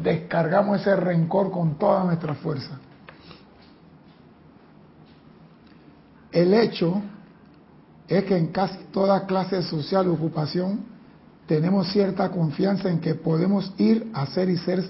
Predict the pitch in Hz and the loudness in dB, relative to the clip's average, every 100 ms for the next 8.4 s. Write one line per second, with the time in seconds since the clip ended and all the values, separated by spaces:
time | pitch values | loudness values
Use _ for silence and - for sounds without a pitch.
0 | - - - - - 156 - 190 - 185 | -10 -20 -20 -8 -2 0 0 0 0 -2
1 | 170 175 - 196 196 202 160 156 147 - | -2 -4 -2 -2 0 -2 0 0 -2 -4
2 | - 175 139 120 131 - - - - - | -2 0 0 -2 -8 -16 -20 -20 -20 -20
3 | - - - - - - - - - - | -20 -20 -20 -20 -20 -20 -20 -20 -20 -20
4 | - 196 190 190 247 247 233 202 226 240 | -6 2 2 6 6 6 4 4 6 6
5 | 220 202 226 247 226 214 - 185 185 - | 6 6 6 4 4 2 2 2 2 2
6 | 226 240 214 202 - 180 180 190 220 220 | 4 4 4 0 0 -2 0 2 2 2
7 | 196 185 175 202 208 190 185 202 202 175 | 0 0 -2 2 2 4 4 2 0 0
8 | 196 208 220 | 2 2 0